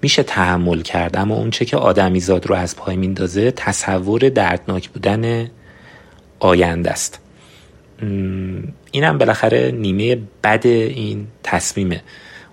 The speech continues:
امیدوارم که به هر حال وضعیت کشورمون و مملکتمون طوری پیش بره که آدمای کمتری،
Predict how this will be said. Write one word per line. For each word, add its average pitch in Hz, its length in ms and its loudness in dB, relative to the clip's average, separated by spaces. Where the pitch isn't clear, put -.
امیدوارم 127 380 4
که 135 260 0
به 110 80 2
هر 98 120 2
حال 120 220 0
وضعیت 101 480 0
کشورمون 117 760 -2
و 110 160 -2
مملکتمون 107 720 -4
طوری 117 260 0
پیش 120 200 -6
بره 113 220 -2
که 113 280 -2
آدمای 95 460 -2
کمتری، 90 880 0